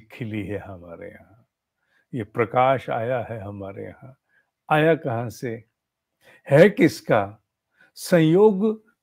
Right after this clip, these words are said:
दोनों का हुआ। खिड़की हिल जाए तो भी सूर्य नहीं आएगा, सूर्य आगे पीछे होता है,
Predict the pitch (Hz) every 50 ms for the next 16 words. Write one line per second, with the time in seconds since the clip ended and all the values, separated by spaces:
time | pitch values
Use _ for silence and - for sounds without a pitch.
0 | - 143 120 113 143 147 160 180 220 220 208 - 160 - - 110 110 107 95 92
1 | 90 - _ _ _ _ _ _ - - 160 165 165 170 214 196 131 120 151 170
2 | 170 151 185 190 214 240 254 269 - _ _ _ _ _ _ _ _ _ _ _
3 | _ _ _ _ _ _ - 110 101 107 123 117 - - 147 139 139 151 147 143
4 | 147 151 143 135 127 127 123 117 127 165 170 185 _ _ _ _ _ _ _ _
5 | _ _ _ _ _ _ _ _ _ - - - - 190 208 214 202 190 - -
6 | 151 139 139 151 185 175 151 185 175 - - 180 165 156 151 151 156 - 165 175
7 | 180